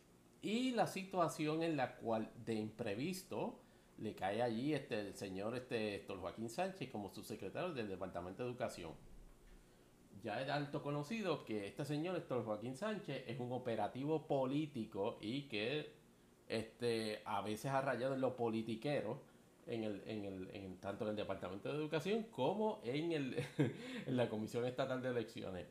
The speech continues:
Sus resultados aparentemente favorables para el Partido Nuevo Progresista en la elección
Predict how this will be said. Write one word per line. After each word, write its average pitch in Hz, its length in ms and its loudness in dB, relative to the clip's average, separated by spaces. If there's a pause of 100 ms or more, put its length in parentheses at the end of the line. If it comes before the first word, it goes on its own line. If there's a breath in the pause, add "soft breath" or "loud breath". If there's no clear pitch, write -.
Sus 104 260 -4
resultados 117 640 2
aparentemente 135 680 4
favorables 131 540 2
para 113 180 2
el 107 80 -2
Partido 113 480 0
Nuevo 123 240 0
Progresista 123 520 -4
en 120 100 -2
la 123 60 0
elección 135 480 -2